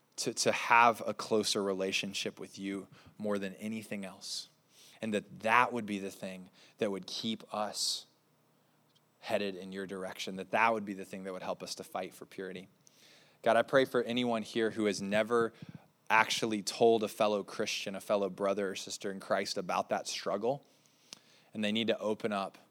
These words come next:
so that they can bring something to light so that they can get freedom. I pray that that would happen. I pray that they would be received with love and with grace and not with condemnation.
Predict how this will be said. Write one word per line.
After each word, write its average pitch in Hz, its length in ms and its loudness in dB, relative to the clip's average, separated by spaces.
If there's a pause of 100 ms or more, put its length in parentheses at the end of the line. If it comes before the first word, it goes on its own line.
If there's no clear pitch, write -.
(240)
so - 260 -2
that 98 160 -6
they 101 140 -2
can 98 280 -8
bring 104 460 -2
something 104 400 -4
to 104 100 -10
light 95 340 -4
so 101 320 -2
that 95 120 -6
they 95 120 -6
can 92 140 -12
get 87 160 -10
freedom. 90 360 -8
I 87 60 -10
pray 101 240 -2
that 92 120 -4
that 80 160 -2
would 87 100 -10
happen. - 280 -14 (1300)
I - 20 -6
pray 113 180 2
that 107 140 -2
they 107 140 2
would 101 220 -2 (280)
be 110 140 -2
received 101 480 0
with 95 160 -8
love 95 340 2
and 95 120 -6
with 90 180 -12
grace 101 460 -2
and 98 80 -6
not 87 180 -6
with - 140 -14
condemnation. 92 680 -10